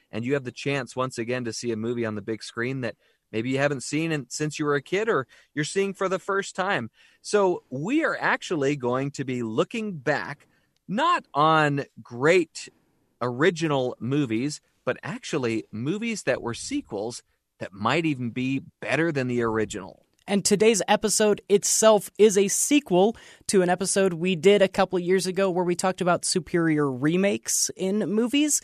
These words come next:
Speaker 2: Um, we're hoping that this sequel is also better than the original.
Speaker 1: Yes, I think it will be, Cole. I
Speaker 2: Oh,
Speaker 1: think it
Speaker 2: I'm
Speaker 1: will.
Speaker 2: ready.
Speaker 1: We've got a bigger budget.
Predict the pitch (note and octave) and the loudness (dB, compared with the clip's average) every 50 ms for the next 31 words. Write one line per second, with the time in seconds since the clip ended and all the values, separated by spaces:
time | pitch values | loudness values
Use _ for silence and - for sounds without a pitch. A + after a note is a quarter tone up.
0 | - - - - - - - E3+ E3+ E3 D#3+ D3+ F3+ G3 F3 G3+ G#3 - G#3 G3 | -8 -16 -20 -20 -8 -2 2 2 2 2 2 2 4 6 6 6 4 4 4 4
1 | F3+ F3+ F3 - - G#3 G3+ - - - - F3+ F3 - - E3+ E3+ E3 E3 D3 | 4 4 2 4 4 4 4 2 0 -2 -2 -2 -2 0 2 4 4 4 2 0
2 | - - - E3 D3 - - F3 D#3 D3 - - D3 C#3 C3+ C3 B2+ _ _ - | -2 -4 -4 -4 -4 0 0 0 0 0 0 0 2 2 0 -2 -4 _ _ 2
3 | C3+ B2+ C3 B2 A2+ B2 A2+ A2+ A#2+ A#2+ G#2+ G2 - - - - D3+ D3 _ _ | 2 2 2 0 -2 -4 -6 -6 -6 -6 -8 -8 -10 -12 -14 -16 -16 -18 _ _
4 | _ _ _ _ _ _ _ _ - A2 C#3 D#3+ F3+ F3+ D#3 C#3+ - - - - | _ _ _ _ _ _ _ _ -2 2 4 6 6 6 2 0 -2 -2 -4 -2
5 | - G#3 C#4+ D4 C4+ D3+ B2 A2+ A2+ C3 D3+ E3 B2 A2+ - - - F2+ D#2 F2 | 0 0 0 0 0 0 0 0 2 2 2 2 2 -2 -4 -6 -6 -8 -8 -8
6 | G2 - - _ _ - B2 C3+ D#3 C3+ B2+ C#3 D#3 D3 - - D#3 C#3 A#2+ A#2 | -12 -18 -20 _ _ -4 -4 -2 0 2 2 2 4 4 6 6 4 4 0 -2
7 | - C3+ D3+ D3 C3+ D#3 D#3 D3 B2 G2 C3+ C#3+ D3 F3+ F3+ C#3 A#2 D3 D3 C#3 | 2 4 4 6 6 6 6 4 4 4 4 6 6 4 4 4 4 4 4 6
8 | B2+ D#3+ E3+ E3+ - - - | 4 4 4 2 0 -8 -14